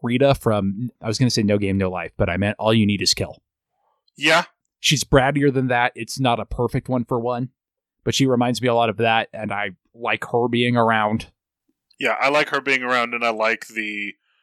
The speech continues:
Speaker 2: she's the, the prodigy that, you know, her dad is,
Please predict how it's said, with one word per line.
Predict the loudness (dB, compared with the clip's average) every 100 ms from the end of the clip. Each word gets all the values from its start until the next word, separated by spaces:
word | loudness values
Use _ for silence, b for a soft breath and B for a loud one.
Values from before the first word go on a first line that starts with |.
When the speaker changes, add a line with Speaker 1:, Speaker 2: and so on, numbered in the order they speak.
| _ _ -4
Speaker 2:
she's | 0 0 -2
the, | -2 -2 0 -4 _ -12
the | -12
prodigy | -2 2 2 2 0 0 0 -4 _ _ _ _ _
that, | 2 2 2 -2 -12
you | -8
know, | -6
her | -4
dad | 0 2 2
is, | 2 -6